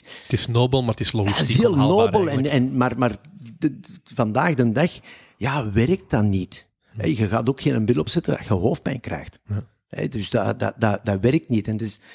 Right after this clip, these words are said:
Speaker 2: een heel nobel verhaal, want uiteraard vier procent van de brillen worden wel gebruikt. Dus dat zijn mensen die geholpen worden.
Speaker 1: Mhm.
Speaker 2: Dus dat is al goed.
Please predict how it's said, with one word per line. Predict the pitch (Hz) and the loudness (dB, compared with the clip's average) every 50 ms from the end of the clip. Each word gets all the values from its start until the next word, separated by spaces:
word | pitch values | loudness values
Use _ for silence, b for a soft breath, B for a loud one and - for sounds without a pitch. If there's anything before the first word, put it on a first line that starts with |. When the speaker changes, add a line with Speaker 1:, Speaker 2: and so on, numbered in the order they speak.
| B B | B B
Speaker 2:
een | B 110 104 | B 0 2
heel | 95 139 185 180 | 4 4 4 4
nobel | 151 143 151 156 139 127 120 | 4 2 2 2 2 0 -2
verhaal, | - - 123 143 196 202 160 | -2 -2 -2 -2 0 0 0
want | 135 117 - - _ _ - _ | -2 -4 -6 -10 _ _ -20 _
uiteraard | _ - - - 127 117 117 117 110 - - - - - _ | _ -12 -8 -4 0 2 2 2 0 -2 -6 -14 -20 -20 _
vier | - - - 135 120 | -14 -2 0 0 0
procent | - - - - - 120 117 - | 0 -4 -4 -2 -2 -2 -2 -2
van | - 113 | -4 -4
de | 110 98 | -4 -2
brillen | - 117 120 113 107 98 | 0 0 2 2 0 0
worden | 104 107 104 92 | -2 -2 -2 -2
wel | 110 123 123 | 0 2 2
gebruikt. | 127 113 - 151 160 170 - B B B B B B B B | 2 2 2 0 -2 -2 -6 B B B B B B B B
Dus | _ 123 110 | _ 0 0
dat | 107 101 | 0 0
zijn | - - 104 90 | 2 0 -2 0
mensen | 101 120 123 - 127 113 | 0 -2 -2 -2 -2 -2
die | 107 107 92 | 0 0 2
geholpen | 85 104 113 117 127 - - 104 | 2 2 4 4 2 2 0 -2
worden. | 92 95 92 90 87 | -2 -2 -4 -2 0
Speaker 1:
Mhm. | 120 113 85 | 0 0 2
Speaker 2:
Dus | - 107 | 2 2
dat | 107 107 98 | 2 2 -2
is | 101 95 | -2 -4
al | 98 92 | -4 -4
goed. | 87 90 117 135 - B | -2 -2 -2 -2 -2 B